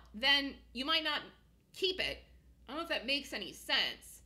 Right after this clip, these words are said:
So I know sometimes it's good to hold longer. And sometimes I wish I had. Sometimes I go back, I say,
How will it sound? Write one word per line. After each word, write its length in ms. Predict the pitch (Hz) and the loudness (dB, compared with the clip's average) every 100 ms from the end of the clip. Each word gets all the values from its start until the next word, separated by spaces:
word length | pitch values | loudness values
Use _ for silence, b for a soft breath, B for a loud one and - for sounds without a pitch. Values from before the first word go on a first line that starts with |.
| - | -10
So 220 | - 269 - | -4 -2 0
I 200 | 269 302 | 0 0
know 720 | 294 277 277 339 370 403 415 | -4 -6 -2 0 2 0 -4
sometimes 580 | - 330 - 311 302 | -4 -4 0 -2 -2
it's 100 | 269 | -6
good 140 | - 294 | -8 -4
to 100 | 247 | -4
hold 220 | 294 269 | -4 -4
longer. 420 | 247 285 277 247 - | -2 -4 -4 -8 -4
And 120 | 269 | -6
sometimes 540 | - 359 403 392 359 320 | -2 -4 -2 -2 -2 0
I 140 | 285 233 | -2 -2
wish 220 | 330 - | -2 2
I 100 | 285 | 2
had. 340 | 285 302 349 | 4 2 2
Sometimes 360 | - 311 320 277 | -2 -4 -4 -4
I 20 | |
go 100 | 311 | -2
back, 200 | 302 302 | 0 0
I 40 | 285 | 0
say, 200 | 277 | -4